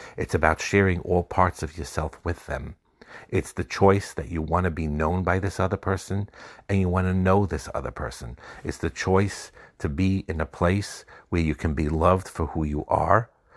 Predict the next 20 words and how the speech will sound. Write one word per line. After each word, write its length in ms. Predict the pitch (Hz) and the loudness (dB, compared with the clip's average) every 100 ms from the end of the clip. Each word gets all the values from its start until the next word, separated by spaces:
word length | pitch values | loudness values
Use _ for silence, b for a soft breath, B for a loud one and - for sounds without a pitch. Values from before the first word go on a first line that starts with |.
| B B | B B
with 180 | - - | -4 -2
all 280 | 85 101 123 | 4 6 6
aspects 520 | - 76 - 73 - | 2 -2 -6 -12 -8
of 120 | 78 | -8
yourself, 680 | 76 71 - 78 98 - - _ B B B | -6 -6 -4 -2 -2 -6 -16 _ B B B
both 260 | 104 107 - | 4 4 2
the 80 | 90 | -6
parts 400 | - 87 90 - | 4 6 6 -2
that 160 | 82 | -4
you're 100 | 80 | -2
really 360 | 76 80 78 67 | 0 0 0 -4
proud 400 | - 82 80 85 | -2 2 2 2
of 320 | 107 117 - _ _ _ _ _ _ - B B - | 0 -2 -10 _ _ _ _ _ _ -20 B B 2
and 220 | 117 147 | 4 4
the 40 | |
parts 400 | 156 - 143 147 | 2 4 4 2
that 220 | - - - | -2 -4 -4
still 320 | - 127 127 | -2 0 2
need 280 | 120 117 110 | 2 0 0
work 460 | 113 107 - - | 0 0 -2 -14